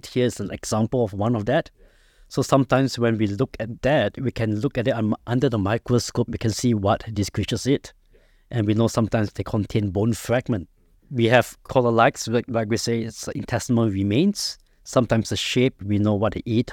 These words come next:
what's in there, bone fragments. And sometimes we can even look at gastric stones. So here is one example of that. So this is actually a much bigger piece, and a dinosaur ate that,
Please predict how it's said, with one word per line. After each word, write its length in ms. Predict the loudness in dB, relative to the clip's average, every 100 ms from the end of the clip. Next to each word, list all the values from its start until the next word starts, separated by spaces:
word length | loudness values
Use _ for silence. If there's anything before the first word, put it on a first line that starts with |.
| -8
what's 220 | -6 -4
in 160 | -2
there, 320 | 0 -2 -2 -6
bone 240 | -4 -2 -4
fragments. 680 | -6 -2 0 0 -2 -6 -12 _ -20 -20 -20 -10
And 160 | -6 0
sometimes 460 | 2 4 2 2
we 60 | -2
can 180 | -2 0
even 280 | 0 2 0
look 160 | 0
at 120 | -2 -6 -6
gastric 560 | 0 0 0 -2 -2 -4 _ _
stones. 640 | -12 0 0 0 -4 -12 -16 _ _ -12
So 180 | 0 0
here 220 | 2 2
is 160 | 2 0
one 180 | -2
example 460 | -2 -4 -4 -2 -2
of 120 | -2
that. 220 | -4 -6 -10 _ _ _ _ _
So 120 | -2
this 180 | 0 2
is 60 | 2
actually 240 | 0 0 0
a 40 |
much 320 | 2 2 0
bigger 200 | -2 -2
piece, 480 | -2 0 0 0 -4 -6
and 180 | -4 -2
a 60 |
dinosaur 420 | -2 0 0 -2 -2
ate 220 | -4 -4
that, 320 | -4 -6 -8